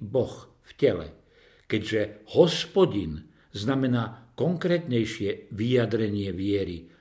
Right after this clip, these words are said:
ako všeobecne povedané Boh, tak hovoríme, "Otče náš", a potom súčasne hovoríme,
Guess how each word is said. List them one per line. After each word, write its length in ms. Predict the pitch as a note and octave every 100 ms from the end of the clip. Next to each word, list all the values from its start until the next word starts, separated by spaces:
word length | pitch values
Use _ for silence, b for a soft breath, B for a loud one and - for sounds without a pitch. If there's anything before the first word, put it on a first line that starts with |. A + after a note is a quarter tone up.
| B
ako 240 | A#2 A#2 A2
všeobecne 720 | - C3 B2+ A#2+ A#2+ A#2+ A2+
povedané 480 | A#2 A#2 G#2 G2 F2+
Boh, 480 | F2+ C#3 - - B B B B
tak 160 | G#2 G2+
hovoríme, 880 | A2 C3 C3 B2+ A#2 A#2 - - _ -
"Otče 640 | E3 E3 - - C3 A#2
náš", 640 | A2+ A2 B2+ D3 - - - _ b b b b
a 80 | G2+
potom 560 | - C#3+ D#3 D#3 D#3
súčasne 1040 | - - B2 B2 D3 C3 - C#3+ C#3+ D3 -
hovoríme, 580 | G2+ A2 A#2 B2+ B2+